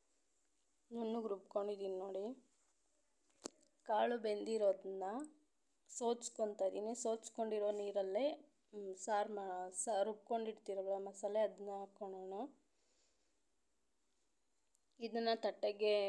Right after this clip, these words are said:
ಬಿಸಿ ಆರೋದಕ್ಕೆ ತಟ್ಟೆಗೆ ಹಾಕ್ತಾಯಿದ್ದೀನಿ. ನೋಡಿ, ನೀರದು ತಟ್ಟೆಗೆ ಹಾಕಿದ್ದೀನಿ ನೋಡಿ. ಬಸ್ಸಾರಿಗೆ ಒಗ್ಗರಣೆ ಹಾಕ್ಕೊಳ್ಳೋಣ. ಎಣ್ಣೆ ಒಂದು ಎರಡು ಟೇಬಲ್ ಸ್ಪೂನ್ ಆಗೋಷ್ಟು.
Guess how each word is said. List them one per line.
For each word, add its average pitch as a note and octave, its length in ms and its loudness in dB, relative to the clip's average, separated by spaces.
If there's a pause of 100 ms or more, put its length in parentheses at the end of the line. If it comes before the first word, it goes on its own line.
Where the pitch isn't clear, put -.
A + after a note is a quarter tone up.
(520)
ಬಿಸಿ G#3+ 300 -2
ಆರೋದಕ್ಕೆ G3+ 640 2
ತಟ್ಟೆಗೆ G#3 440 -2
ಹಾಕ್ತಾಯಿದ್ದೀನಿ. F#3+ 680 -4 (680)
ನೋಡಿ, G#3 240 -2
ನೀರದು G#3 520 0
ತಟ್ಟೆಗೆ G#3+ 420 0
ಹಾಕಿದ್ದೀನಿ G3+ 440 -4
ನೋಡಿ. F#3+ 320 -4 (1700)
ಬಸ್ಸಾರಿಗೆ A3 680 2
ಒಗ್ಗರಣೆ G#3 480 2
ಹಾಕ್ಕೊಳ್ಳೋಣ. F#3+ 560 -6 (2750)
ಎಣ್ಣೆ A3+ 260 2
ಒಂದು G#3+ 360 2
ಎರಡು G3 260 4
ಟೇಬಲ್ G3+ 260 -2
ಸ್ಪೂನ್ G3+ 280 -8
ಆಗೋಷ್ಟು. F#3 520 -4